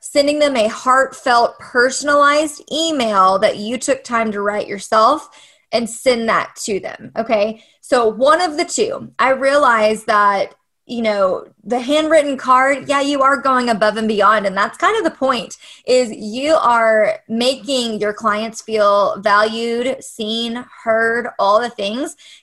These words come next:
because you took the extra time to handwrite a card, put a stamp on it, and put it in the mailbox. And so that says a lot. But I truly believe that taking time out of your day and sending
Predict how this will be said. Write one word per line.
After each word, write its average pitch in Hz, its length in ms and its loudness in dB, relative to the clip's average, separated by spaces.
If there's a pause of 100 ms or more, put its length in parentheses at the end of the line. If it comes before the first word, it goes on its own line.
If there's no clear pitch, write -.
because 240 340 -2
you 240 180 -6
took 294 240 -6
the 233 140 -4
extra 208 320 -4
time 220 320 -2
to 196 260 -8
handwrite 269 540 -2
a 415 60 -4
card, 208 480 0 (560)
put 262 140 2
a 381 60 2
stamp 349 380 0
on 233 200 4
it, 208 320 0
and 220 160 -2
put 240 140 -2
it 196 100 2
in 214 80 0
the 208 60 0
mailbox. 190 760 -4
And 247 160 -4
so 240 240 0
that 220 300 0
says 269 340 0
a 220 100 2
lot. 202 480 0 (280)
But 302 100 6
I 294 120 2
truly 339 400 0
believe 254 340 0
that 220 140 2
taking 233 340 -6
time 220 260 -4
out 220 140 0
of 202 100 -2
your 214 140 -2
day 190 380 0
and 226 140 -2
sending 226 540 -4